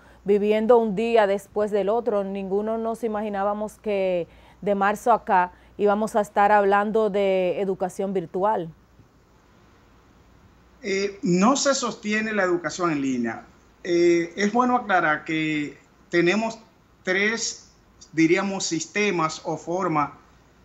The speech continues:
Speaker 2: de enseñar a nivel, eh, virtual. Diría, la educación a distancia, la educación en línea y la educación virtual.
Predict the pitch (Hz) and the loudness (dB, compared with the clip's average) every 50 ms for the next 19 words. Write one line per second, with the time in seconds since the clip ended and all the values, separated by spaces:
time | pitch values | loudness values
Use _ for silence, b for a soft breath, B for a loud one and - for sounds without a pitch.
0 | _ _ - 131 143 147 151 151 156 156 156 147 - 147 143 143 151 165 175 170 | _ _ -8 -4 -2 0 0 2 2 2 0 0 0 -2 0 0 2 2 2 2
1 | 165 156 151 147 147 151 151 165 165 160 151 139 123 110 - - _ _ _ _ | 2 2 0 0 -2 -2 -2 -2 -2 -2 -4 -6 -8 -10 -10 -14 _ _ _ _
2 | _ _ _ - - 143 143 139 139 139 139 143 139 143 123 - 196 220 214 185 | _ _ _ -12 -8 -6 -4 -4 -4 -4 -4 -4 -4 -4 -4 -2 0 0 2 2
3 | 165 151 160 170 175 175 175 170 170 165 160 165 156 156 147 - - 165 170 175 | 4 2 2 2 2 2 2 0 2 2 0 -2 -2 -2 -4 -2 -2 -2 -2 -2
4 | 165 156 - - 208 226 233 220 - - 185 220 - - _ _ _ _ _ _ | -4 -6 -6 -4 -2 -2 -2 -2 -4 -6 -8 -10 -12 -14 _ _ _ _ _ _
5 | _ _ _ _ _ _ _ _ 156 151 156 156 156 160 160 156 156 160 156 - | _ _ _ _ _ _ _ _ -6 -4 -2 -2 0 -2 -2 -4 -4 -6 -6 -4
6 | 180 196 208 214 226 226 226 214 202 180 175 175 180 208 - - _ _ _ _ | -4 -4 -4 -4 -6 -6 -6 -4 -4 -2 -2 -2 -2 -4 -10 -18 _ _ _ _
7 | _ _ _ _ - 214 220 220 208 185 180 175 175 156 - - 170 170 156 147 | _ _ _ _ -4 0 0 2 2 2 2 0 0 -2 -2 -2 -2 -2 -2 -4
8 | 120 107 - 117 113 110 107 - | -4 -6 -8 -8 -8 -8 -10 -12